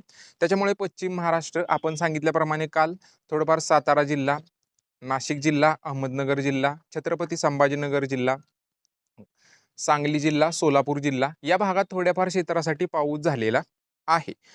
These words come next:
त्यानंतर सध्याच्या म्हणजे सकाळी दहा वाजताच्या सॅटेलाइट इमेजमध्ये जर पाहिलं महाराष्ट्राच्या जवळून, तर थोडंफार सातारा जिल्हा, सांगली,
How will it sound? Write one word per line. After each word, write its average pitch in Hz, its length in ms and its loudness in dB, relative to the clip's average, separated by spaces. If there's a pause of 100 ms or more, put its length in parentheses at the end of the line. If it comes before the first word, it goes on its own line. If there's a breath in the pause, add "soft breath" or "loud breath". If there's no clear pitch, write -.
(760 soft breath)
त्यानंतर 208 480 8 (200)
सध्याच्या 170 540 8
म्हणजे 175 280 4
सकाळी 165 380 6
दहा 160 280 6
वाजताच्या 165 440 6
सॅटेलाइट 156 480 6
इमेजमध्ये 151 560 4
जर 147 140 8
पाहिलं 143 380 6
महाराष्ट्राच्या 131 580 4
जवळून, 147 460 6 (180)
तर 160 100 8
थोडंफार 170 440 8
सातारा 151 460 6
जिल्हा, 151 340 2
सांगली, 139 600 2